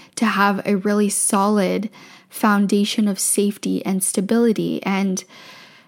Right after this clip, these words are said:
that foundation has served me very well in being able to navigate things outside of the relationship, not just, you know, conflict within it.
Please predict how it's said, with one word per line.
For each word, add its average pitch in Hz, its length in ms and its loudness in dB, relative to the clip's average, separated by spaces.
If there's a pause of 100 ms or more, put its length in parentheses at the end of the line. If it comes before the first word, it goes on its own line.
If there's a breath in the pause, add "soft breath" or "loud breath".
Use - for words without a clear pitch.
(120 loud breath)
that 226 400 2
foundation 208 720 2
has 190 480 -2
served 247 440 2
me 202 100 0
very 185 300 0
well 185 500 0 (340 loud breath)
in 226 140 6
being 240 180 4
able 233 180 2
to 233 120 0
navigate 208 480 2
things 208 240 2
outside 202 460 -2
of 262 100 0
the 185 100 0
relationship, - 760 -4
not 208 220 0
just, - 440 -2 (640 soft breath)
you 226 120 4
know, 202 180 4
conflict 196 520 -2
within 220 280 2
it. - 180 -8